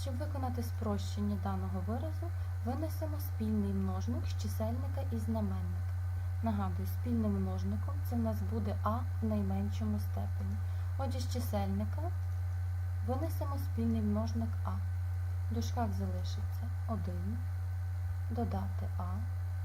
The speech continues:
додати наступне у нас було би а квадрат, плюс і так дальше, продовжуючи винесення. Останній доданок у нас буде а в степені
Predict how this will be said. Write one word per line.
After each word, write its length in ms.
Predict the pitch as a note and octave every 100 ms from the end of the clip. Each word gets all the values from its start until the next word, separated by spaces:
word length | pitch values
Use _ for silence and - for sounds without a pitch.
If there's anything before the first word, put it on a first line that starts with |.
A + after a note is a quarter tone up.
| - - - - -
додати 520 | A#3 A#3+ G3+ F#3 G3
наступне 540 | G#3 G#3 - G3+ - F#2
у 140 | -
нас 100 | F2+
було 280 | F2 F2 E2+ F2
би 80 | F2+
а 140 | F2+ F2+ -
квадрат, 440 | F2 F#3 G3+ D#4+ - - - - - - - - A#3+
плюс 240 | A#3 G#3 - G#3+
і 40 |
так 240 | G3 F#3 -
дальше, 420 | F#3 F#3+ - - A#3+ -
продовжуючи 800 | A3 A3 G3 F#3+ F#3 F3+ - F3
винесення. 640 | F2+ F2+ G3 - B3 B3+ D4+ - - - - -
Останній 580 | A3+ - A3+ G#3 G3+ F#3+
доданок 420 | F#3+ G3 G#3+ A#3 -
у 40 | -
нас 100 | - -
буде 260 | B3+ A#3+ A#3+ -
а 60 |
в 140 | B3 - - -
степені 600 | - G#3 G#3 - A#3+